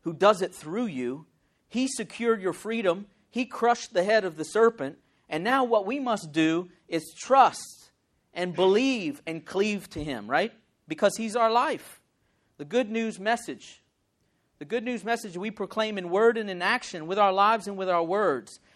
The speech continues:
And the work of leadership is to get us ready for the work of the ministry, wherever you are, whether you're a housewife or in business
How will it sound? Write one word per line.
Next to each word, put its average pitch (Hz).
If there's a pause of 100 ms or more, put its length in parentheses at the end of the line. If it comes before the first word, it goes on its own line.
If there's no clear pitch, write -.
(140)
And 151
the 160
work 226
of 170
leadership 208
is 170
to 151
get 226
us 214
ready 190 (240)
for 180
the 175
work 214
of 202
the 190
ministry, 196
wherever 190
you 226
are, 220
whether 170
you're 208
a 151
housewife 214
or 165
in 131
business 226